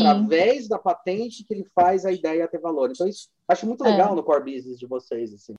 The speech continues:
Speaker 2: É, exatamente.
Speaker 1: Bom.
Speaker 2: E a, e a gente entende aonde que a pessoa precisa realmente de auxílio,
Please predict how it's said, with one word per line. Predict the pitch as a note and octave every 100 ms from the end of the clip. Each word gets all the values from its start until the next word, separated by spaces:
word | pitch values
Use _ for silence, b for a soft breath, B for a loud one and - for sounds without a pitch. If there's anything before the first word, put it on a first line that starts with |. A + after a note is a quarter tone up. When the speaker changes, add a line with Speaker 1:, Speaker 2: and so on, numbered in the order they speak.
| -
Speaker 2:
É, | B3 A#3+ C#4 C4
exatamente. | A3+ B3 E4+ F#4 E4+ D#4
Speaker 1:
Bom. | C4+
Speaker 2:
E | C4+
a, | C4+ C#4
e | C4+
a |
gente | C#4+ F4+ F4
entende | C#4 C4 C#4 F4+ D4+
aonde | B3+ C4 F4+
que | F4+
a |
pessoa | F4+ E4+ D#4
precisa | C#4+ C4 B3+ C#4
realmente | C4 C4 B3+ A3
de | A3 A#3+ A3+ A3
auxílio, | - - - - A#3+ C4+ C4+ G#3+